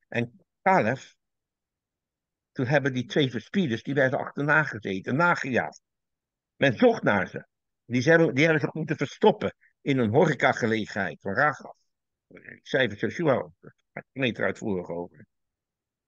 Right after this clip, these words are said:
Twee verspieders werden al opgemerkt en werden nagejaagd.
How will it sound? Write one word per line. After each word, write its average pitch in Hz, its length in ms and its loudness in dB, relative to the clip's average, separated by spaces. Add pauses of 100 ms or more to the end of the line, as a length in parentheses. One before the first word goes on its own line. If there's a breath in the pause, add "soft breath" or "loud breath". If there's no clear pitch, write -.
(1080)
Twee 269 380 6
verspieders 226 640 0
werden 170 320 4
al 151 80 4
opgemerkt 131 680 -2
en 143 80 -2
werden 143 240 0
nagejaagd. 120 680 -6